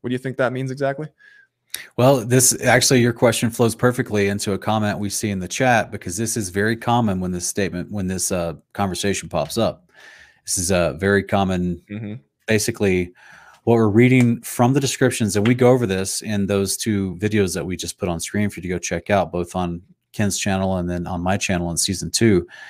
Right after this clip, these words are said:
Speaker 2: Um, but we go over the actual qualifiers for what's described of Leviathan and Behemoth and how it lines up with clean food,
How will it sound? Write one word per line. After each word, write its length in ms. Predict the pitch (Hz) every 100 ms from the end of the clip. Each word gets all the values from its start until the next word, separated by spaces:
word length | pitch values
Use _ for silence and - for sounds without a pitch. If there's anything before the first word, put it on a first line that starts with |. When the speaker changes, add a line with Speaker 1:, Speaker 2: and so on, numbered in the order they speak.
| - - -
Speaker 2:
Um, 320 | 92 87 80
but 120 | 98
we 160 | 92 113
go 300 | 110 107 98
over 240 | 104 104
the 140 | 98 87
actual 340 | 92 95 87
qualifiers 760 | - 98 104 98 92 87 87 -
for 140 | 95
what's 280 | 87 95 -
described 540 | - - - 101 101 76
of 280 | 98 98
Leviathan 440 | 101 101 104 107 110
and 60 | 104
Behemoth 500 | 107 113 123 143 -
and 100 | 92
how 180 | 95 95
it 60 |
lines 320 | 95 95 90
up 160 | 95 92 95
with 260 | 90 -
clean 320 | - 98 90
food, 380 | 87 95 92 90